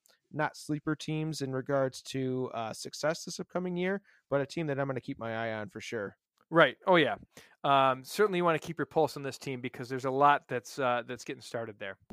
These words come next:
Speaker 1: Okay, Chappie. Well, I'm gonna finish off my last team of the A C C, and then we'll get into a bonus team shortly after that. So let's, uh, kick things off with the Louisville Cardinals. Now,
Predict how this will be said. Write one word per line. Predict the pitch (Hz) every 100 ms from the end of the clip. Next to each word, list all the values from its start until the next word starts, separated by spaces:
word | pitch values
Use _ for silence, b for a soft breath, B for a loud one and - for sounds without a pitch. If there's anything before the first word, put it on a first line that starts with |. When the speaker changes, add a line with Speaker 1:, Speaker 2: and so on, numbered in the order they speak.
| - 131
Speaker 1:
Okay, | 185 226 233
Chappie. | - 214 220 240 233
Well, | 180 190 -
I'm | 160
gonna | 180 175 165
finish | 156 - 180 175 -
off | 170 175 -
my | 139 147
last | 151 151 151 -
team | 156 151
of | 135
the | 131
A | 143
C | 135 135
C, | 131 143 147 147
and | 131
then | 123
we'll | 123 123
get | 139
into | 131 127 127
a |
bonus | 113 127 127 120
team | - 127 120
shortly | 110 - 135 110 120
after | 120 - 107
that. | 110 113
So | - 147
let's, | 196 202 -
uh, | 180 165 160 151
kick | - -
things | 160 147
off | 135 143 143
with | 131 -
the | 127
Louisville | 135 139 127 131
Cardinals. | - 135 123 101 92 -
Now, | 127 123 117 117